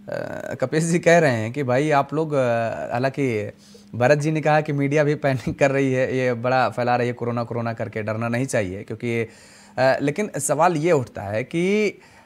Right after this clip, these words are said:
इतने जो मामले आ रहे हैं, अब स्वास्थ्य मंत्रालय भी अगर कुछ जानकारी दे रहा है, आईएमए भी चिंतित हो रहा है, तो वहाँ पर सवाल ये उठ रहा है कि आखिरकार, अ, कोई तो study की गई होगी आईएमए की तरफ से, विभाग की तरफ से।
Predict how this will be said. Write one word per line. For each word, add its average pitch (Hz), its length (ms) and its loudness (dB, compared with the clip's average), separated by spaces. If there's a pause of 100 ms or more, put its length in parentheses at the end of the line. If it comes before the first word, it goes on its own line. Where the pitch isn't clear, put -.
(180)
इतने 175 320 -2
जो 190 140 0
मामले 143 340 2
आ 123 180 6
रहे 110 120 0
हैं, 92 320 -8 (360)
अब 156 200 2 (320)
स्वास्थ्य 160 400 0
मंत्रालय 143 420 2
भी 147 140 -2
अगर 143 360 0
कुछ 127 180 -6
जानकारी 117 520 -2
दे 107 120 -4
रहा 95 120 -6
है, 98 220 -8
आईएमए 170 360 2
भी 175 120 0
चिंतित 151 380 -4 (100)
हो 135 80 0
रहा 95 220 -2
है, 98 120 -8
तो - 120 -6
वहाँ 175 140 2
पर 208 140 2
सवाल 196 280 2
ये 202 140 0
उठ 165 120 2 (100)
रहा 98 240 -2
है 101 100 -2 (400)
कि 151 120 2
आखिरकार, 170 720 4
अ, 175 220 4 (800)
कोई 202 260 6
तो 240 240 10
study 208 300 2
की 208 160 -2
गई 202 160 6
होगी 180 260 2 (220)
आईएमए 180 340 4
की 185 100 -4
तरफ 180 240 0
से, - 360 -12
विभाग 151 240 2
की 175 120 -4
तरफ 170 220 0
से। 165 200 -10